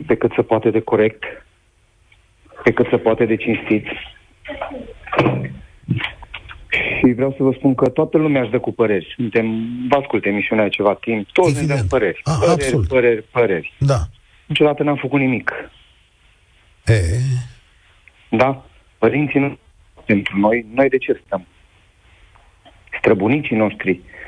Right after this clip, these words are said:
Speaker 1: am bunici ce-a luptat în război pentru noi.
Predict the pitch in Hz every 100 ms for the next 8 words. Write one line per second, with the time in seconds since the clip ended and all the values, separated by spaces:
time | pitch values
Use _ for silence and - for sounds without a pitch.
0 | - - 127 110 120 131 120 107 - 127
1 | 127 117 113 143 131 147 143 110 107 95
2 | 82